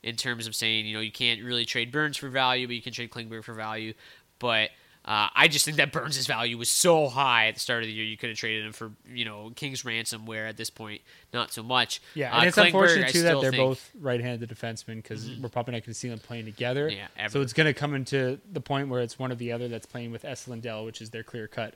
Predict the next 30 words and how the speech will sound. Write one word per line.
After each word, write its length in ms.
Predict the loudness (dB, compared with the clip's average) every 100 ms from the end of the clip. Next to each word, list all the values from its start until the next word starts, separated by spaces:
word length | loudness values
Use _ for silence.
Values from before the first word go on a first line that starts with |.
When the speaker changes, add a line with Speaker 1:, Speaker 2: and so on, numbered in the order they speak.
| _ -12
Speaker 2:
top 260 | -2 0 0
option 300 | -2 -2 -6
on 100 | -8
the 80 | -8
left 220 | -10 -12
side. 140 | -4
Speaker 1:
Yes. 400 | -2 -2 -6 -12 -12 -18 -18 -20 -20 -20 -12
Speaker 2:
And 160 | 0 8
Speaker 1:
Yeah, 100 | 8
Speaker 2:
I 20 |
Speaker 1:
I 20 |
Speaker 2:
think 100 | 8
Speaker 1:
mean, 80 | 6
Speaker 2:
eventually 420 | 6 6 6 2
Heiskanen's 440 | 2 0 0 -4 0
gonna 140 | 6
win 100 | 6
that 60 | 6
Speaker 1:
Heiskanen's 260 | 4 2 2
just, 320 | 0 0 -2
but 120 | -2
Speaker 2:
discussion. 360 | 0 0 0 0
Speaker 1:
Heiskanen's 160 | -2 -6
great 540 | -14 -8 0 2 2
on 160 | 0 -2
the 60 |
second 300 | -4 -4 -6
pair 180 | -4 -4
with, 80 | -2
like, 100 | -6